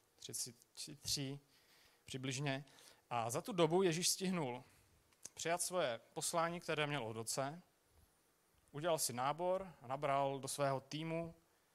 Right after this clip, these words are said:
dvanáct učedníků, vycvičil je,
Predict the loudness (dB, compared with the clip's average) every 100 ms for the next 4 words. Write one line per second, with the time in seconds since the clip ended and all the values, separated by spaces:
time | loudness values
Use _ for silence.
0 | _ _ -4 0 2 2 2 0 0 -2
1 | -4 -14 -8 -6 -6 -8 -6 -6 -6 -6
2 | -8 -8 -4 -2 0 -2 -4